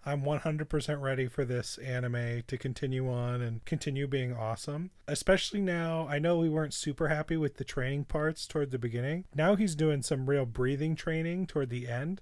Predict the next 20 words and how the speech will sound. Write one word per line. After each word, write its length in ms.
and 520
we 180
really 320
like 300
the 160
training 720
segments 600
toward 220
the 160
ends. 480
It's 200
starting 400
to 60
almost 340
have 240
some 180
Naruto-like 800
aspects 800
with 160
that. 320